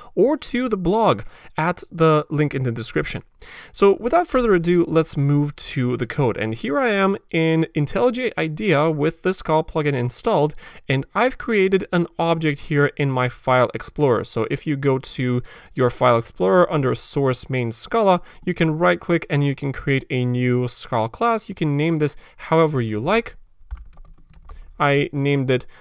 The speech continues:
Objects and Companions, and select Object here in the selector. And I've already created an object here for you, and, um, you can type in main here and then type in enter to create a main method that you can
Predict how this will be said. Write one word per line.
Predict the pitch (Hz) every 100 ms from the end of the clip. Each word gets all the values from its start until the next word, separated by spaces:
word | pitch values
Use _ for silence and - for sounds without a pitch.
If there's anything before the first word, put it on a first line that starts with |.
| -
Objects | - 143 139 127
and | 123
Companions, | 113 117 220 202 190 - - - -
and | 170 180 180 170
select | - 170 165 160 _
Object | 180 185 165 143 -
here | 143 143
in | - 135
the | 120
selector. | - 120 113 92 - - - - -
And | 143 139 139 -
I've | 208 247 -
already | 226 240 240 202
created | - - 170 160
an | - - -
object | 170 151 135
here | - 147
for | 135 160 170
you, | 165 151 - - -
and, | 147 147 147 143 147
um, | 139 139 - - -
you | - 147
can | - 147 143 139
type | - 220 202
in | 170 147 139
main | 196 277
here | 220 - 120 156 -
and | 160 147 139
then | 143 143 143
type | - 151 139
in | 131 -
enter | 214 233 185 165
to | 160 -
create | - 247 311
a | 254
main | 196 175 208 240
method | 202 - 202
that | 175
you | 156
can | 160 160